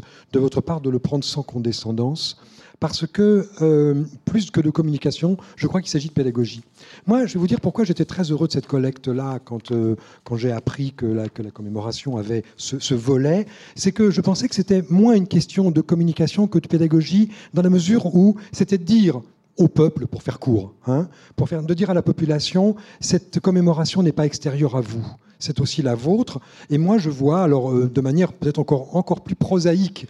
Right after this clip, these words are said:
peut-être que, que ceux que vous voyez dans cette collecte, des gens qui viennent, euh, dans, dans les signatures, dans, dans les librairies, lorsque j'en fais, venir avec, euh,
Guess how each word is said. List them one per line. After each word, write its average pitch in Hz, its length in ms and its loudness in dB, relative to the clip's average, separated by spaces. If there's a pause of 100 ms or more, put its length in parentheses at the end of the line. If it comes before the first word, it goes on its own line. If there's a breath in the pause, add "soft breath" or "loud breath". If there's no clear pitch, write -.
(160 loud breath)
peut-être 170 360 -2
que, 135 260 0 (220 loud breath)
que 139 100 -4
ceux 175 160 -2
que - 140 -4
vous 123 200 -2
voyez 135 280 0
dans 120 80 -2
cette 120 160 -4
collecte, 185 400 0
des 143 120 -2
gens 180 140 2
qui 156 160 -8
viennent, 135 480 0 (340 loud breath)
euh, 123 120 0
dans, 120 200 0
dans 117 120 -2
les 117 100 -2
signatures, 123 720 -2
dans, 117 160 -2
dans 113 120 -6
les 117 80 -4
librairies, 123 340 -4
lorsque 127 260 -4
j'en 117 120 -2
fais, 202 180 -4 (260 loud breath)
venir 180 440 2
avec, 143 500 -2
euh, 139 220 2